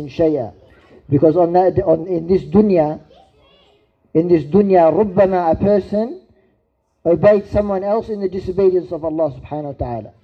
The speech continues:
ربما someone in this dunya obeyed someone at the expense of the disobedience of Allah subhanahu wa ta'ala. And so this is why Allah says, "وَالْأَمْرُ يَوْمَئِذٍ لِلَّهِ." The command on that day belongs to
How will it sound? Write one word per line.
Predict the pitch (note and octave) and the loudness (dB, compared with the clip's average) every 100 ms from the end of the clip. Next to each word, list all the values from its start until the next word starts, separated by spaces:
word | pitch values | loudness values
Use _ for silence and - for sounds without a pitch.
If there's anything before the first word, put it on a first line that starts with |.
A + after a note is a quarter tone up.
| _ _ _ _ | _ _ _ _
ربما | D3 D#3+ D#3 D#3+ D#3 | -4 -2 0 0 0
someone | C#3 F3 E3 E3 | 0 -2 0 -2
in | E3 | -2
this | D#3 | -6
dunya | C#3+ E3+ F3+ G3 D#4+ - _ _ _ - | 0 0 2 0 -2 -10 _ _ _ 2
obeyed | D#3+ D#3 G3 G3 | 2 4 4 2
someone | - G3 G3 G#3+ G#3 | -2 -4 -2 -2 -2
at | F#3 | -6
the | F#3 | -8
expense | E3+ - G#3 G3+ A3 | -8 -4 -2 -2 -4
of | F#3 D#3+ | -4 -4
the | D#3+ | -8
disobedience | F#3 F#3+ F3 G3+ G3 E3+ | -8 -6 0 2 2 -2
of | E3+ D#3 | -4 -4
Allah | D#3+ E3 | 0 0
subhanahu | C3+ C3 C#3+ D3+ C#3+ C3+ | 0 -4 -8 -6 -4 -4
wa | |
ta'ala. | C3 A#2+ G2+ _ _ _ _ _ _ _ _ - | -4 -6 -10 _ _ _ _ _ _ _ _ -8
And | C#3+ | -4
so | E3 D#3+ | 2 2
this | E3+ | 2
is | E3+ | 2
why | E3 | 4
Allah | D#3 E3 D#3+ | 4 2 0
says, | E3+ F3 F#3+ | 2 2 2
"وَالْأَمْرُ | D#3 D#3 D#3 F3+ F3+ D#3+ | 2 0 2 0 -2 -2
يَوْمَئِذٍ | D#3 D#3 F3 E3 D#3+ E3 F3 G3 A#3+ C4 _ _ _ _ _ _ _ C3 | 0 2 2 2 0 0 2 2 0 -6 _ _ _ _ _ _ _ -4
لِلَّهِ." | D#3+ E3 D3+ D#3 F#3 F3+ C3 G#2+ A#2+ | 0 2 2 2 4 4 0 -4 -12
The | |
command | D3+ D#3+ E3 F#3+ F#3+ F3 | -8 -6 -4 -2 -2 -4
on | E3+ | -4
that | E3 D#3 | -6 -2
day | F3+ F#3+ | 2 2
belongs | E3 E3+ F3+ F#3+ D#3+ - | 2 2 0 -2 -6 -8
to | F3+ G3+ B3 | -2 0 -2